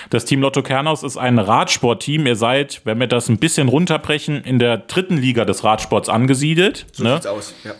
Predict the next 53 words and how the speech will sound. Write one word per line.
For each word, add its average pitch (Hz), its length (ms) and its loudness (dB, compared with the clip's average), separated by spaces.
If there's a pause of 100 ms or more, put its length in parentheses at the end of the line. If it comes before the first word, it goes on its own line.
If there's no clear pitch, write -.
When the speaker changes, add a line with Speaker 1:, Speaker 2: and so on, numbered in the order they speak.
(120)
Speaker 1:
Ähm, 127 600 0 (180)
ich - 80 -6
hab's 123 140 0
mir 123 60 4
nochmal 113 200 4
aufgeschrieben. 131 540 2
Also 101 160 2
ganz 107 220 2
offiziell 117 420 0
ist 113 140 2
das 104 120 2
ein 123 80 2
U 127 120 4
C 123 160 0
I 117 120 4
Continental 113 680 2
Team. 208 360 2 (260)
Wir 131 200 2
wollen 156 200 2
dich 180 200 -2
gleich 185 300 2
erstmal 156 420 2
ein 117 80 2
bisschen 131 300 0
näher 123 180 0
kennenlernen. 160 680 -4
Das 120 180 -2
passiert 139 320 0
bei 131 60 -2
uns 135 280 -2
beim 117 300 0
Aufwärmen 113 540 2
mit 113 140 0
den 110 100 0
Entweder-Oder-Fragen, 107 1000 0
die 98 80 -2
ich 92 100 -4
vorbereitet 101 600 2
hab 110 140 0
und 101 160 -4
auch 110 180 0
knallhart 113 360 0
recherchiert 113 560 0
hab. 107 160 0
Da 95 100 -2
kannst 110 240 -2
du 107 40 2
gerne 110 160 2
mal 107 100 2
beim 101 160 0
Dominik 107 320 2
Duderstedt 110 420 2
nachfragen. 98 680 2